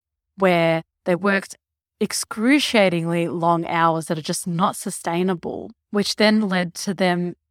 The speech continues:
burning out and quitting the law altogether. So why the Unbound Lawyer? Why this program? I want women like you to see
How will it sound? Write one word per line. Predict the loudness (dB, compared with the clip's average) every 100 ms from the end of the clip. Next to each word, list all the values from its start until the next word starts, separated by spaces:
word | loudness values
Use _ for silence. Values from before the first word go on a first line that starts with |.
| 2
burning | 4 4 2 2
out | 2 2 2 -2 -10 0
and | 2 2 0 -4
quitting | -6 -2 2 2
the | 2
law | 2 2 2
altogether. | -2 -6 -8 -8 -2 -2 0 -4 -8 _ _ _
So | 2 4 4 2
why | -8 -4 2 6 8 6 4
the | 0 -2
Unbound | 0 -2 0 2 2 -2 -2
Lawyer? | -2 -2
Why | 0 2 4 2
this | -2 -6
program? | -8 -4 -2 0 0 -2 -6 -14 _ _ _ _ _ _ 4
I | 4 4
want | 2 2 2 0 -8 _
women | -8 -2 2 2 2 0 -4 -4
like | 0 0 -2
you | -8 -4 -2 0 -2 -4
to | 0 2 4 0 -8 _
see | -12 -4 0 2 2 0 -2